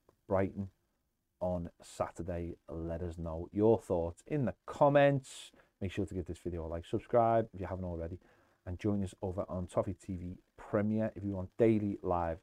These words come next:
exclusive videos. They're all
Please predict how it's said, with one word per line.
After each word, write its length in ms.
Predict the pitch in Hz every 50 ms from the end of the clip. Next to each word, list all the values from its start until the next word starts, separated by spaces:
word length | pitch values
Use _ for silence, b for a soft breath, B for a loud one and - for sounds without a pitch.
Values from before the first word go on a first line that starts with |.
| _ -
exclusive 1080 | - - - - - - - - - - - - 104 104 120 139 131 - - 139 123
videos. 440 | - 131 131 147 156 165 180 208 240 - - - - _ _ _ _ _ _ _ _ _ -
They're 120 | - 95
all 240 | 95 90 95 92 -